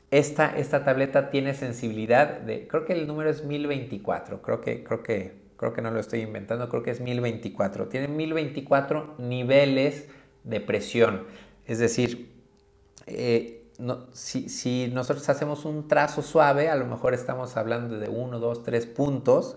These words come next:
Entre más suave sea, y si presionamos duro, estaríamos aplicando una presión de mil veinticuatro puntos, por así decirlo, ¿no?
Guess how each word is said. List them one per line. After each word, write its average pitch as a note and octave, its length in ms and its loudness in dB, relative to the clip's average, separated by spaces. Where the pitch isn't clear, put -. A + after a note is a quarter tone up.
Entre A#2 220 -6
más C3 180 -4
suave C#3 320 6
sea, C#3+ 480 6
y A#2 80 0
si A#2+ 120 -2
presionamos B2 760 2
duro, C#3+ 480 6
estaríamos A2+ 440 -4
aplicando A2 520 -2
una A2 240 -8
presión G#2+ 440 -2
de G#2 80 -2
mil A2 260 -2
veinticuatro G#2 760 2
puntos, G2 460 -8
por F#2+ 160 -6
así F#2 200 -8
decirlo, G2 440 -8
¿no? C3+ 220 -2